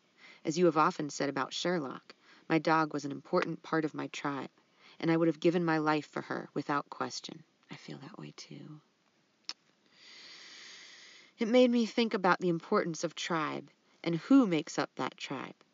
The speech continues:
My mother, my aunt and uncle, and my childhood friend, while an important part of my life, were not a part of my tribe. They had their own lives, and I rarely saw them. Losing my dog shook my current reality to the core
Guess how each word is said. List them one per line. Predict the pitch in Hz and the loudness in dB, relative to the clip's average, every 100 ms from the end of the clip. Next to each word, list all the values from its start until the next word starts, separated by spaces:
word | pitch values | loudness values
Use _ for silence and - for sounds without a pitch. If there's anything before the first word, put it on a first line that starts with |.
| _ _ _ _ _ - | _ _ _ _ _ -6
My | 165 | -2
mother, | 151 185 190 185 180 - _ _ - | 2 2 4 2 0 -6 _ _ -6
my | 147 | -2
aunt | 175 170 175 | 0 0 0
and | 135 - | -4 0
uncle, | 175 175 170 165 | 0 0 -2 -2
and | 156 131 | -4 -6
my | |
childhood | 131 - 170 175 160 - | -6 -4 -2 -2 -4 -6
friend, | - 156 135 135 - _ - | -4 -4 -4 -10 -20 _ -2
while | 175 | 0
an | 175 | 2
important | 160 151 214 185 170 | -2 -4 -2 -2 -4
part | - 190 175 | -2 0 0
of | |
my | 147 135 | -4 -6
life, | 151 165 - - _ _ _ | -2 -4 -6 -16 _ _ _
were | - 190 | -4 0
not | 208 | 0
a | 175 | -2
part | - 139 - | -4 -4 -4
of | 135 | -8
my | 143 | -8
tribe. | - 160 139 - 165 _ _ _ _ _ _ - _ | -6 -4 -4 -6 -18 _ _ _ _ _ _ -20 _
They | - | 0
had | 185 202 | 2 4
their | 180 - | 2 2
own | 190 190 | 0 0
lives, | 135 139 - - - _ - | -2 -6 -10 -12 -16 _ -8
and | 175 | 0
I | 170 | 4
rarely | 170 170 170 151 | 4 2 0 -4
saw | - 147 147 | -4 -2 -4
them. | - - _ _ _ _ _ _ _ _ - - - - | -6 -14 _ _ _ _ _ _ _ _ -20 -20 -20 -2
Losing | 190 202 233 | 2 4 2
my | 185 | 0
dog | 151 160 151 143 | 0 0 -2 -4
shook | - - 180 - | -6 -6 -6 -6
my | |
current | 147 - 170 - | -8 -4 -4 -2
reality | 156 147 143 139 135 | -4 -4 -4 -6 -8
to | - | -8
the | 147 | -10
core | - - 147 - | -6 -4 -4 -6